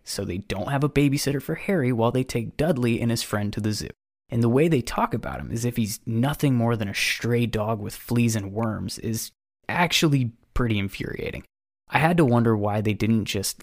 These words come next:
lock him in his cage or cupboard with a bowl of water and some kibble and call it a day.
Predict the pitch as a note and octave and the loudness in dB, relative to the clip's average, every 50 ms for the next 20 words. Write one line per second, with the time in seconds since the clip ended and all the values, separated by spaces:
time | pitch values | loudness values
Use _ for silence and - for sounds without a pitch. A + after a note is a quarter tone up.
0 | - - - F#2+ F2 - - - F#2 F#2+ G2+ - - D3 C3+ C3+ C3 B2+ A#2+ G#2+ | -14 -12 -10 -10 -10 -10 -10 -8 -6 -4 -2 2 4 6 6 8 8 6 6 4
1 | - - - D3+ B2+ A2+ A2+ A2+ A#2 - A2+ A2+ A2 - _ _ _ - - - | 2 2 4 4 4 4 4 2 0 -2 -2 -4 -4 -6 _ _ _ -2 0 0
2 | - A2 G#2 B2+ - _ _ _ _ _ _ - C3+ C3+ B2 A#2+ G#2 - A2+ A2+ | 2 2 0 -4 -6 _ _ _ _ _ _ -2 0 2 2 2 2 2 2 4
3 | A#2+ C3 C3+ B2 A2 G#2 G2+ G#2+ A2 G#2+ G#2+ F#2+ G#2 - - G2 - - - - | 4 4 4 2 0 -2 -4 -4 -4 -4 -4 -4 -4 -4 -6 -6 -6 -4 0 2
4 | G#3 E3+ C3 A#2 A2+ A2 - - A2 G#2 G#2 G#2 G2 - - - - - - | 2 4 4 4 2 2 2 0 0 0 -2 -4 -6 -4 -4 -4 -4 -4 -8